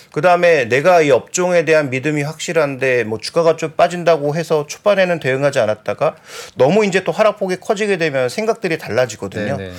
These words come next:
Speaker 1: 여전히 이제 뭐 믿음이 강하신 분들이야 좀 속은 쓰리겠지만 버틸 수 있는데, 만약에 이제 뭐 믿음 자체가 조금 강했다고 하더라도 주가가 이렇게 내려가게 되면 그 믿음 자체가 흔들리는 게 또
Speaker 2: 네.
Speaker 1: 사람의 심리다 보니까,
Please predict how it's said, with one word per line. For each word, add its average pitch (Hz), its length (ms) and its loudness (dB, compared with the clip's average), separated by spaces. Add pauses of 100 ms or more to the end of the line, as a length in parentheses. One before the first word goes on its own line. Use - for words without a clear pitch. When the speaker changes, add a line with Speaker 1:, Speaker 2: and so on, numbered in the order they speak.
(220)
Speaker 1:
여전히 156 280 2
이제 160 120 0
뭐 147 140 0
믿음이 135 360 -4
강하신 139 400 -4
분들이야 123 520 -2 (240)
좀 160 140 -4
속은 208 220 -2
쓰리겠지만 185 640 -2
버틸 147 260 -6
수 160 100 -4
있는데, 107 480 -4 (380)
만약에 214 420 0
이제 170 380 -2 (400)
뭐 156 260 0
믿음 208 380 -2
자체가 185 480 0
조금 165 840 -4 (380)
강했다고 160 520 2
하더라도 165 460 0
주가가 185 420 2
이렇게 147 240 -2
내려가게 143 460 0
되면 123 260 -2
그 - 120 -14
믿음 120 260 -4
자체가 156 340 -2
흔들리는 175 440 -2
게 135 80 -2
또 104 80 -6
Speaker 2:
네. 101 60 -6
Speaker 1:
사람의 151 580 0 (320)
심리다 196 460 -2
보니까, 107 560 -6